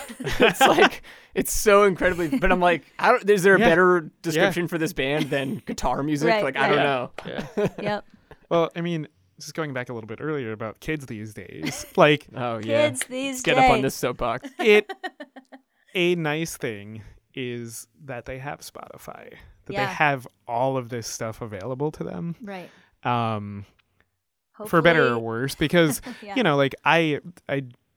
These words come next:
Speaker 3: truly appreciate having those people in my life that were like, "Oh, you should listen to this.
Speaker 1: Yeah.
Speaker 3: Like, this is what you need to listen to." Like,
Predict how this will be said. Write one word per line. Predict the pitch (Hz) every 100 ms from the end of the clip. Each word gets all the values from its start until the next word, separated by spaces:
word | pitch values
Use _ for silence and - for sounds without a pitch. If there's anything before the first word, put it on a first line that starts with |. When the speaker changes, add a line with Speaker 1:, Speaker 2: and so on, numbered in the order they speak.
| _
Speaker 3:
truly | - 175 175 143
appreciate | 113 147 135 135 117 -
having | - 120 120 117
those | 110 107
people | 127 117 117
in | 113
my | 107
life | 101 107 104
that | 123 107
were | 107
like, | 101 -
"Oh, | 139
you | 117
should | 113 -
listen | 107 98 110
to | - -
this. | - -
Speaker 1:
Yeah. | 220 196 185 _ -
Speaker 3:
Like, | 113 -
this | 127 123
is | 131
what | 117 113
you | 107
need | 104 104
to | 107
listen | - - 76
to." | - - - -
Like, | -